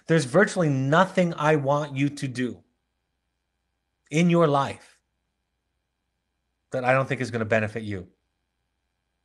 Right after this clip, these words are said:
It's just not the case. Even if we're talking about service a-, and love and compassion and empathy for others, that benefits you. Yes, it benefits other people too,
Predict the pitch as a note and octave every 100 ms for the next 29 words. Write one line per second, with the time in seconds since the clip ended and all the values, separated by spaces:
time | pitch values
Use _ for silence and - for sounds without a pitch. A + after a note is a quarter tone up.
0 | _ _ _ _ B2+ - D3+ D3+ B2 -
1 | _ _ _ - - F3+ - - - -
2 | - E3+ A3 A#3+ F#3+ E3+ F3 E3 E3 D#3
3 | D3 - - F3+ D#3+ - - - _ _
4 | _ _ _ - C#3 C#3 A#2+ A2 D3+ F3+
5 | C3 A2+ A#2 G#2+ D#3+ F#3 F3+ A2 G#2 -
6 | _ B2 C#3+ D#3 D3 B2+ A#2 B2+ E3 G#2
7 | - - _ _ _ _ _ _ _ _
8 | _ _ _ _ _ _ - F3 F3+ -
9 | G3 G3 F3 C3+ A#2 C3+ G3 F#2 - _
10 | C3+ F#3 F#3 D3 D#3 C#3 C3 C3 A2+ D3+
11 | C#3+ A2+ - G3 A#2+